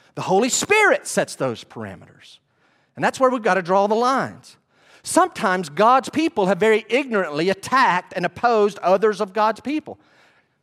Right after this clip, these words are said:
I don't even know if she'll remember it. Decades ago, Deanna and I came out of a concert, I think on a Friday night. We were in there about three hours. Yes, we laughed goofily.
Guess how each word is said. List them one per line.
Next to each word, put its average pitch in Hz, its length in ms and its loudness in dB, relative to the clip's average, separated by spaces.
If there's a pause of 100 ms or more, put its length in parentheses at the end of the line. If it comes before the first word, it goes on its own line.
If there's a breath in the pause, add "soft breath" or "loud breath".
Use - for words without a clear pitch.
(120)
I 160 60 -8
don't 170 100 -2
even 139 80 -2
know 139 60 -2
if 143 80 -8
she'll 175 160 -6
remember 151 340 -4
it. 113 220 -14
Decades 139 480 -4
ago, 117 220 -6
Deanna 151 260 -6
and 127 100 -6
I 127 100 -6
came 135 280 -10
out 135 120 -6
of 131 60 -12
a 139 40 -8
concert, 139 580 -6
I 135 40 -6
think 143 240 -12
on 117 100 -8
a 107 40 -10
Friday 170 380 -4
night. 110 360 -10 (760)
We 202 100 -4
were 196 80 0
in 175 100 -2
there 165 100 0
about 127 240 -2
three 170 260 -4
hours. 117 500 -8 (1040)
Yes, 175 340 -2
we 131 100 -6
laughed 120 640 -10 (320)
goofily. 139 460 -10